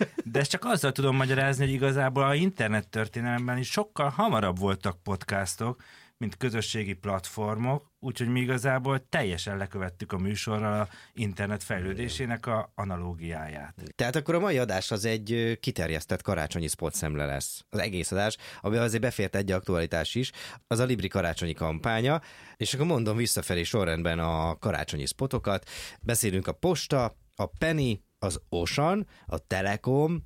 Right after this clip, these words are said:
Speaker 1: a Vodafone, a Jettel, az M B H és az Erste karácsonyi spotjairól. Az Erstével kezdünk. Az Erste idén azt választotta, hogy egy ilyen animált, ö, kis videót ad nekünk ajándékba,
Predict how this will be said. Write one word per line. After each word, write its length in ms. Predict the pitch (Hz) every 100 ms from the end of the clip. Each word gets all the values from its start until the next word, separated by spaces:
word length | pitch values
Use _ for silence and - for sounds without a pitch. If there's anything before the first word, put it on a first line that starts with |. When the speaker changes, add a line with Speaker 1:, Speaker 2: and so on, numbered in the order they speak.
| -
Speaker 1:
a 120 | - 87
Vodafone, 720 | 90 180 170 - 135 110 98 - _
a 80 | - 90
Jettel, 640 | 87 170 - - 135 110 98 _ _
az 240 | 98 90 - - 98
M 140 | 95 92
B 60 |
H 320 | 98 98 95 101 117 156 156 _ - - -
és 320 | 165 160 131
az 220 | 117 90 -
Erste 640 | 107 98 82 - 85 78 -
karácsonyi 560 | 92 78 82 - 80
spotjairól. 760 | 73 - 95 - 82 78 73 65 - -
Az 140 | - 87
Erstével 640 | 85 78 - 76 73 69 -
kezdünk. 760 | - 117 107 95 107 98 95 - - - -
Az 120 | 85
Erste 580 | 87 107 - 101 90 95
idén 340 | - 101 95 87
azt 160 | 87
választotta, 460 | 92 82 80 87 -
hogy 100 | 82
egy 120 | 82
ilyen 140 | 82 82
animált, 800 | 104 101 87 80 78 - - -
ö, 260 | - 78 76
kis 260 | - 85 -
videót 460 | 87 78 71 78
ad 260 | 78 76 71
nekünk 320 | 73 - 67
ajándékba, 640 | 107 107 90 82 76 78